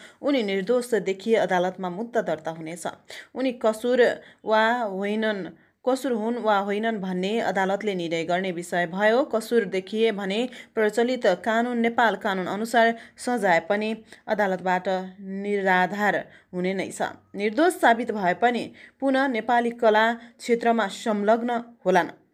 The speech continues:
यहाँ पीडित बालिका वा अभिनेता पल शाहको विषयमा भन्दा पनि बलात्कार घटना र घटनालाई हेर्ने हामी वा हाम्रो समाजको चरित्र र यसले हामीलाई कता लैजाँदैछ भन्ने विषयमा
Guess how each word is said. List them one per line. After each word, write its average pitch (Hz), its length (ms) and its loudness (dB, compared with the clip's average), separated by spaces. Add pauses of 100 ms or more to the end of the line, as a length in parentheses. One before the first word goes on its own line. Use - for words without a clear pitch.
(280)
यहाँ 349 340 2
पीडित 254 380 -2
बालिका 226 680 4
वा 214 180 2
अभिनेता 220 500 0
पल 202 240 -2
शाहको 220 500 -2
विषयमा 202 540 -2
भन्दा 170 300 0
पनि 175 400 -2 (260)
बलात्कार 247 520 2
घटना 202 480 0
र 208 140 4
घटनालाई 208 800 0 (220)
हेर्ने 262 280 2
हामी 196 540 -2 (280)
वा 214 140 4
हाम्रो 208 360 0
समाजको 196 480 -2
चरित्र 196 440 -4
र 214 400 0
यसले 254 320 -2
हामीलाई 190 420 0
कता 247 280 -2
लैजाँदैछ 185 580 -2
भन्ने 180 320 -6
विषयमा 214 480 -2